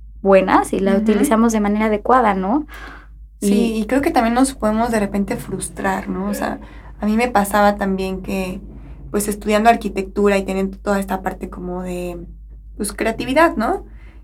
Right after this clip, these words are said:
Speaker 2: Eh, ya era vista ante los ojos de los demás como, pues, la creativa, ¿no? Entonces, de repente, "Oye, ¿y cómo hacemos esto? ¿Cómo hacemos lo otro?".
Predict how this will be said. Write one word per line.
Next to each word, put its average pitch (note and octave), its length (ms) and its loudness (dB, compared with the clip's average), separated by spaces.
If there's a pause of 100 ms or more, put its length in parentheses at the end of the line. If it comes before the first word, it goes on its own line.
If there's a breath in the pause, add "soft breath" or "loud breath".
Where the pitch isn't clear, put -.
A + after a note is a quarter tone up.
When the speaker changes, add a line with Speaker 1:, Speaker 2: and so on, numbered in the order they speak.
(160 soft breath)
Speaker 2:
Eh, G3+ 380 -4
ya A3+ 180 6
era C4 220 8
vista B3 300 0
ante A3+ 180 2
los G3 180 -2
ojos G#3 160 0
de G#3 80 2
los F#3+ 120 -2
demás G3 300 2
como, F#3+ 380 -2
pues, F#3+ 180 -8
la G3 140 -2
creativa, G3 580 -6 (140)
¿no? G#3+ 140 -2
Entonces, A#3+ 520 -4 (420 loud breath)
de G3+ 160 2
repente, A3 720 0
"Oye, A3+ 240 0
¿y A3 100 0
cómo B3 200 4
hacemos A#3+ 400 2
esto? A#3+ 300 0
¿Cómo A#3 160 2
hacemos A3 300 0
lo A3 160 2
otro?". A#3 400 0